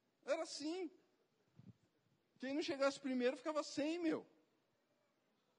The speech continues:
Jesus tá falando aqui de amar mais, no sentido também de não colocar as pessoas à frente dele,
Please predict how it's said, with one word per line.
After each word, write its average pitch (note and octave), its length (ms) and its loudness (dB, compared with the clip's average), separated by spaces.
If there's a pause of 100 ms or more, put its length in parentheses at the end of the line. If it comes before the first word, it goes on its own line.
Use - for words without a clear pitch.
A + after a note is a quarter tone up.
(920)
Jesus A#3 340 0
tá C#4 140 2
falando A3 420 0
aqui C4 260 0
de B3+ 100 -2
amar G#3 720 2
mais, F#3 680 0 (1000)
no C#4 100 0
sentido A#3 560 -2
também A3+ 720 2 (920)
de F3 160 -4
não A3+ 180 2
colocar B3+ 440 2
as B3+ 140 -2
pessoas A#3 760 2
à A3+ 80 -4
frente C4+ 380 -2
dele, A#3 500 -4